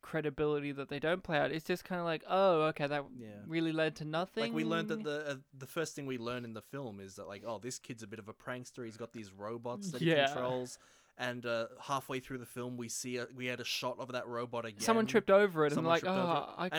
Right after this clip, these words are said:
Speaker 1: could
Speaker 2: Ryan was
Speaker 1: die."
Speaker 2: saying, like, "Oh, yes, this could be, like, for a Home Alone prank at the end or something."
Speaker 1: Yeah, or, like, she trips over it and falls down the stairs or something when it's, like, the big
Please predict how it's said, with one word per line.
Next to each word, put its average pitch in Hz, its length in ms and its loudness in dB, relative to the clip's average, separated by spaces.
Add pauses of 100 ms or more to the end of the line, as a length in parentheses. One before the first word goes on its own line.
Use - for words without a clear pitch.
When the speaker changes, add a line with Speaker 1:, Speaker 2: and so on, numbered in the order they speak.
Speaker 1:
could 165 80 6
Speaker 2:
Ryan 180 220 12
was 156 100 10
Speaker 1:
die." 139 60 4
Speaker 2:
saying, 160 200 2
like, 156 220 2
"Oh, 233 160 4
yes, 233 260 -2
this 147 180 -8
could 160 220 -6
be, 156 140 -4
like, 160 180 -4
for 156 260 -2
a 139 60 0
Home 170 220 -4
Alone 190 260 -4
prank 104 320 -10
at - 120 -16
the 104 140 -12
end 98 160 -16
or 98 40 -14
something." - 200 -2
Speaker 1:
Yeah, 254 60 8
or, 202 220 6
like, 185 240 4
she - 240 -6
trips - 280 -2
over 170 360 4
it 170 100 0
and 156 240 -4
falls 156 240 2
down 156 160 -2
the 147 80 -4
stairs 170 640 2
or 165 80 -4
something 165 360 -2
when 156 160 -4
it's, 147 180 -6
like, 147 160 -6
the 151 100 -2
big 151 400 -2